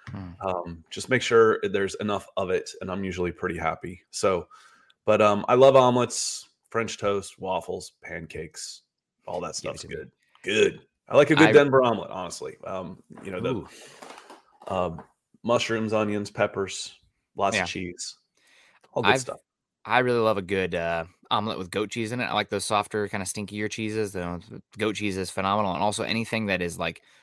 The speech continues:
Speaker 1: mushroom truffle that has a bunch of different mushrooms in it,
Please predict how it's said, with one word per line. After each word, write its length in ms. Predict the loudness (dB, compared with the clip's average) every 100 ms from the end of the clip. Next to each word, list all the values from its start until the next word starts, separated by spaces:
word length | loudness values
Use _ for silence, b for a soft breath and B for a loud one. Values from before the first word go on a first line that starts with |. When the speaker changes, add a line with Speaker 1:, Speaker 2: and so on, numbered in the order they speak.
| b
Speaker 1:
mushroom 500 | 2 2 0 -2 -2
truffle 360 | 2 2 2 0
that 120 | 0
has 200 | 0 0
a 40 |
bunch 240 | -2 -2 -2
of 40 |
different 220 | -4 -4
mushrooms 340 | -6 -6 -4 -2
in 100 |
it, 120 | -4